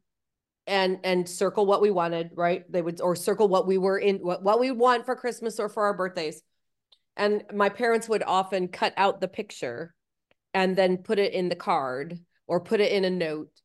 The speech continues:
and be like, you know, "This is coming." And of course, we never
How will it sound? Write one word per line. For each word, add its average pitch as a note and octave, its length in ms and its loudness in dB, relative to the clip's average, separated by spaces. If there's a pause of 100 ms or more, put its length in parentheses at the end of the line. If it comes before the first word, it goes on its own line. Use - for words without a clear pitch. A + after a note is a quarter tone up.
(220)
and D#3+ 140 -8
be D#3+ 140 -4
like, D3+ 260 -4
you E3 80 -6
know, D#3 140 -4
"This G#3 240 -6
is G3+ 160 -10
coming." D#3+ 640 -6 (600)
And E3 140 -4
of E3+ 100 -8
course, E3 400 -2
we D#3+ 140 -6
never C3+ 400 -8